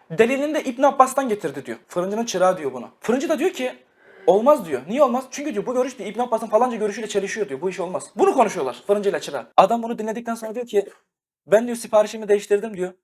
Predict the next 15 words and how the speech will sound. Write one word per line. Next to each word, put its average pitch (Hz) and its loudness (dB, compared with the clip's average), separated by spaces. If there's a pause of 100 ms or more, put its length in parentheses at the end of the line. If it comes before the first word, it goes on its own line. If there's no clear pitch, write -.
"Bana 202 4
yirmi 202 -2
ekmek 196 -6
daha 165 -2
yapın." 147 -10
diyor. 131 -12 (260)
Endülüs'e 196 -2
geri 180 -2
dönecek. 131 -10 (160)
Mantık 156 -4
ne? 233 -2 (100)
Bağdat'ın 294 10
dışındaki 285 0
bir 285 4
fırıncında 262 4